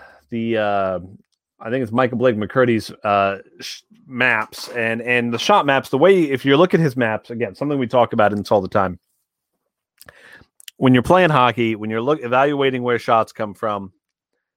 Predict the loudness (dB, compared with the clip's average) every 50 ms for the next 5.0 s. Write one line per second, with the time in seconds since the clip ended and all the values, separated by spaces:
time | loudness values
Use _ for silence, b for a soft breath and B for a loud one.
0 | _ _ _ _ _ _ _ _ _ _ _ _ _ -10 -4 0 2 2 2 2
1 | 0 0 2 4 4 4 2 -2 -6 -4 -2 -2 -2 -2 -2 0 0 2 2 2
2 | 2 0 0 0 0 0 -4 -12 -16 -18 -20 -20 _ _ _ _ _ _ _ _
3 | _ _ _ _ _ _ _ _ _ _ _ _ _ _ _ _ -8 -8 -4 -2
4 | -2 -4 -4 -6 -8 -4 -2 0 0 0 0 0 0 0 0 0 -2 -4 -12